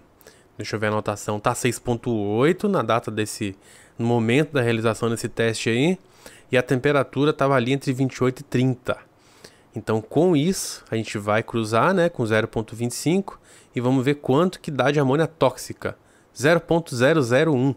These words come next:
Muito tranquilo, tanto é que tá na parte do verde aí. Realmente não tem com o que me preocupar, o aquário tá com amônia tóxica em níveis extremamente controlados e até é bom que não seja cem por cento zerado.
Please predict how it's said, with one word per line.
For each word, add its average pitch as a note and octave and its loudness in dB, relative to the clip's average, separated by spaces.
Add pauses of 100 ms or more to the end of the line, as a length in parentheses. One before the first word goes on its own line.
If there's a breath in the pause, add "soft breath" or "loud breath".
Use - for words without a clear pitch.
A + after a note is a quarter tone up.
(440 loud breath)
Muito D#3+ 2
tranquilo, A#2 -4
tanto A#2 -2
é C#3 2
que - -12
tá C3+ -2
na C3 0
parte B2 -2
do A2+ -6
verde A2 0
aí. A#2+ 0 (400 loud breath)
Realmente C#3 2
não D#3 4
tem C#3+ 0
com C#3+ -2
o - 2
que - -2
me C3 0
preocupar, B2 -2
o C3 2
aquário B2+ -2
tá C3 0 (580 loud breath)
com - 0
amônia C3+ 2
tóxica - -2
em C#3 2
níveis C3+ 0
extremamente E3 0
controlados C#3+ 0
e D#3 4
até D3 2
é E3+ 4
bom D#3 2
que E3 -2
não C#3+ 2
seja D3 2
cem D#3 0
por C#3+ -6
cento C#3+ -2
zerado. B2 2